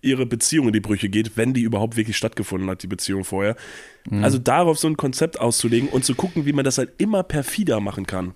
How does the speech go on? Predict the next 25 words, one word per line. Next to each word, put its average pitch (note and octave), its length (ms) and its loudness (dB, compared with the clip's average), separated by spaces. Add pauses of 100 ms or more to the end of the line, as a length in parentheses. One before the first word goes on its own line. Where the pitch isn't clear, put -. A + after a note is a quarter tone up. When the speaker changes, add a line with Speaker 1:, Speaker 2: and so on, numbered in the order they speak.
(120)
Speaker 1:
Also A2+ 220 -2
man A#2+ 140 2
muss E3+ 120 0
es C#3+ 120 -2
ja D3 60 0 (100)
immer F3 280 2
schlimmer D#3+ 520 0 (260)
und A#2 140 -4
krasser D#3 340 0
und C3 80 0
perfider B2+ 320 0
machen, A#2 180 0
damit B2 220 0
die A#2+ 60 -2
Leute C3 280 2
noch A#2 120 -2
einschalten. A#2+ 480 -2 (320)
Das - 140 -10
ist - 180 -4
halt D#3 140 0
ein B2 80 0
bisschen F3 240 -2
problematisch, C3+ 580 0
finde F#2 200 -2
ich. F#3+ 120 -8